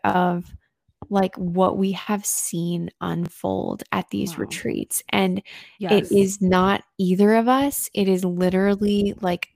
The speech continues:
Speaker 1: us standing back and watching what God is doing in these women's lives.
Speaker 2: Mm,
Speaker 1: And
Speaker 2: mm-hmm.
Speaker 1: it is so humbling to see,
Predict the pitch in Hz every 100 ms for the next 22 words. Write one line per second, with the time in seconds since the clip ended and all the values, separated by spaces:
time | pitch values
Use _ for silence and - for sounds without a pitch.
0 | _ 180 180 - - - - 180 175 180
1 | 180 170 160 160 - 180 170 170 165 -
2 | 202 196 185 175 170 170 165 170 175 175
3 | 170 170 175 175 170 170 170 170 165 165
4 | 170 190 226 226 190 180 240 226 220 220
5 | 220 208 190 - - - 185 202 - -
6 | - 208 208 190 175 170 170 - 175 -
7 | - 180 180 180